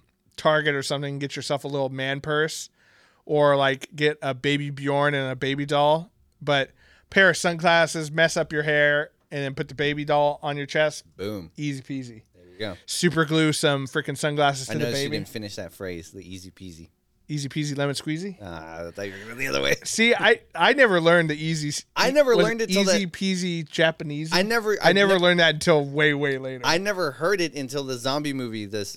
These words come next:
Speaker 2: uh, the recent one with Zack
Speaker 1: Oh,
Speaker 2: Snyder.
Speaker 1: yeah, yeah. That piece of shit movie.
Speaker 2: It was all right. I liked it.
Speaker 1: It
Speaker 2: But,
Speaker 1: was a
Speaker 2: like, when
Speaker 1: pile
Speaker 2: they
Speaker 1: of
Speaker 2: said it, I
Speaker 1: garbage.
Speaker 2: was like, "What? Why did they say it like that?" And then I, then I researched, like, "Oh, that's the original one."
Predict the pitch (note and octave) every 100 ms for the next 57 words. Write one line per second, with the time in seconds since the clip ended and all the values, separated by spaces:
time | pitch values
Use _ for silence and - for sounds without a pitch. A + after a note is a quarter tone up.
0 | - A#2+ G#2 G2 G2 G#2 G#2 C#3 B2+ G#2
1 | G2 G2 G2 G#2 G#2+ F3+ D#3+ D3 D3 C3+
2 | C3 A#2+ C3 _ C3 A#2+ - _ - -
3 | B2 - - C3+ A#2+ C3 C3+ - - A#4
4 | B2 G#2 - A4+ B2 G#2+ B2 C#3 D#3 A3
5 | G#3 G3 G#3 F#3+ D#3+ - G#3+ A3 E3+ E3+
6 | D#3+ E3 D3+ - G3 F4+ - D#3+ E3 G#3+
7 | G3 F#3 - G3 F#3 C3 A#2 - G#2+ F2+
8 | A2+ A#2 A#2 A2+ C3 C3+ B2+ A2+ A2+ C#3+
9 | - C3 C3 D#3 B2+ B2 C3+ - C#3 D3+
10 | C#3 A2+ G#2